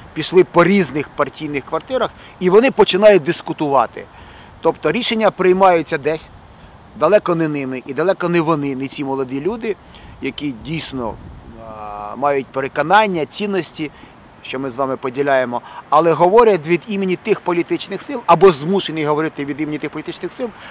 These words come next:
де вони, ну, скажімо прямо, майже нічого не вирішують. Це один ризик. Люди кажуть, що, знаєте, ми прийдемо в парламент і ми там об'єднаємося.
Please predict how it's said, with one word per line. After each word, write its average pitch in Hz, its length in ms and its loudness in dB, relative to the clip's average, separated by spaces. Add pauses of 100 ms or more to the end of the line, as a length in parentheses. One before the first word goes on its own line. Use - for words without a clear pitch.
(140)
де 196 100 8
вони, 233 400 4 (720)
ну, 214 80 -10 (520)
скажімо 151 380 -2
прямо, 160 320 0 (460)
майже 196 420 6
нічого 175 480 2
не 165 120 -2
вирішують. 120 440 -6 (560)
Це - 220 2 (200)
один 143 540 0
ризик. 143 320 -10 (1400)
Люди 202 220 0
кажуть, 190 320 0
що, 180 140 -4
знаєте, 214 300 0
ми 180 120 0
прийдемо 156 460 -2
в 127 40 -4
парламент 151 640 2
і 143 80 -8
ми 151 120 -4
там 127 200 -6
об'єднаємося. 110 760 -10